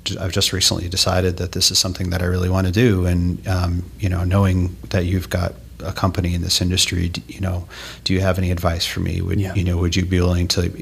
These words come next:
Speaker 1: maybe take a look at my resume?" Not, I wasn't asking for a job. I was just, uh, you know,
Speaker 2: Yeah,
Speaker 1: saying, you know,
Speaker 2: yeah.
Speaker 1: "Could, can you give me some advice on
Speaker 2: Sure.
Speaker 1: how to do this?"
Speaker 2: Mm-hmm.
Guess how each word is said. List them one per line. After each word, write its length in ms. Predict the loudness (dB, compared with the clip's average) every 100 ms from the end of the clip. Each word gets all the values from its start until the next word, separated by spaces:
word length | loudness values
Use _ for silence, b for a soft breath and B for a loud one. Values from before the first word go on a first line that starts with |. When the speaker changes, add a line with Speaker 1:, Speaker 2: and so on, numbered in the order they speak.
| -2
Speaker 1:
maybe 260 | 0 0
take 180 | 2 2
a 40 | 2
look 160 | -2
at 80 | -2
my 80 | 0
resume?" 640 | 0 2 2 2 2 0 -2 B B B
Not, 300 | 0 0 0 0
I 100 | 0
wasn't 300 | 2 2 2
asking 300 | 2 0 0
for 120 | 0
a 60 |
job. 300 | 2 0 0
I 80 | -2
was 120 | -2
just, 400 | -2 -2 -2 -4
uh, 140 | -10 -10 -8
you 120 | -4
know, 120 | -2
Speaker 2:
Yeah, 100 | 2 2
Speaker 1:
saying, 300 | 2 0 -2
you 100 | 0
know, 100 | 2
Speaker 2:
yeah. 60 | 2
Speaker 1:
"Could, 280 | 0 0 0
can 140 | 2
you 120 | 2
give 220 | 2 0 2
me 100 | 0
some 200 | 0 -2
advice 480 | -6 -4 -2 -2 -2
on 100 | -2
Speaker 2:
Sure. 120 | 2
Speaker 1:
how 100 | 0
to 80 | 0
do 160 | -4
this?" 300 | -6 -2 0
Speaker 2:
Mm-hmm. 160 | 0 -4